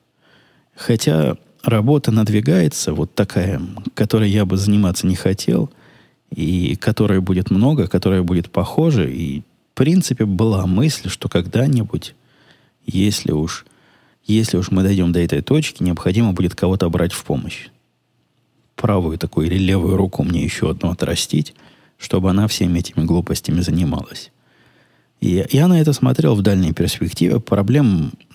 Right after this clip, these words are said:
с таким работником я особых не ожидал. Ну, там квалификация, прямо скажем, не особо продвинутый нужна. Человек, который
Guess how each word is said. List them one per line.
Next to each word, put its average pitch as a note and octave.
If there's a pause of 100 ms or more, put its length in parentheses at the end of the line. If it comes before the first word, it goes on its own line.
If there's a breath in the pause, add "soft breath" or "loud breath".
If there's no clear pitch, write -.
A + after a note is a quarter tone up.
(100)
с -
таким G#2
работником G#2
я E2+
особых F2+
не F2+
ожидал. F2+ (480 loud breath)
Ну, E3+
там C3
квалификация, A#2
прямо G#2
скажем, F2+
не F2+
особо -
продвинутый F2
нужна. E2+
Человек, B2+
который -